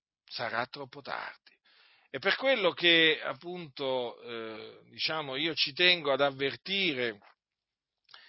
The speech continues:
eh, con le mie predicazioni anche coloro che, eh, diciamo, eh, sono dati all'omosessualità, affinché non possano dire che nessuno li ha,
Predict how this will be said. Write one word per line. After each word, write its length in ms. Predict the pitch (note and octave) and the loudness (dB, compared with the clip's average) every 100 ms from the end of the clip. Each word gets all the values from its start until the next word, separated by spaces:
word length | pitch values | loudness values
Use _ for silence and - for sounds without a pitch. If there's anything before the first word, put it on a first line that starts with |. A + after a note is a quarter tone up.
| _ - | _ -4
eh, 240 | B2 B2 | 0 0
con 100 | C3 | 0
le 80 | C#3 | -4
mie 220 | D#3+ F3+ | 0 0
predicazioni 880 | C#3 C#3+ C#3 C#3+ - F3+ E3+ D#3 B2 | 0 -6 -4 0 4 4 2 -4 -6
anche 460 | C3 C#3+ D3+ C3+ B2+ | 4 4 4 0 -6
coloro 500 | C#3 C3+ D#3 C#3 A#2+ | -4 -4 -2 -2 -6
che, 400 | - C3 C3 B2+ | -2 0 2 0
eh, 300 | - A#2 A2 | -2 -4 -2
diciamo, 800 | G#2 G#2 C3 C3+ C#3 B2 A2 G2+ _ _ _ _ _ | -4 -4 -2 -2 -4 -6 -8 -12 _ _ _ _ _
eh, 520 | G2+ G#2 G2+ G2 G2 | -12 -10 -10 -14 -18
sono 280 | - A2+ A2 | -16 -12 -4
dati 320 | A2+ C3+ B2+ | 4 4 4
all'omosessualità, 920 | A#2+ A#2 A2+ - A2+ - A2+ G#2+ - - - - - - | -2 -6 -2 0 2 0 0 -10 -10 -10 -16 -20 -20 -4
affinché 600 | C3+ - G3+ G3 B3 B3+ G#3+ | -2 0 0 4 8 8 6
non 200 | F3+ D#3+ | 2 2
possano 480 | G3 - - D#3+ | 4 6 4 2
dire 720 | D3+ F3+ F3+ E3 C#3 C3 B2 | 0 2 4 4 4 4 2
che 260 | - C#3 C3+ | -2 0 0
nessuno 460 | C#3+ - - B2 A#2+ | 4 4 4 -2 -6
li 160 | A#2 | -2
ha, 180 | A2+ | 0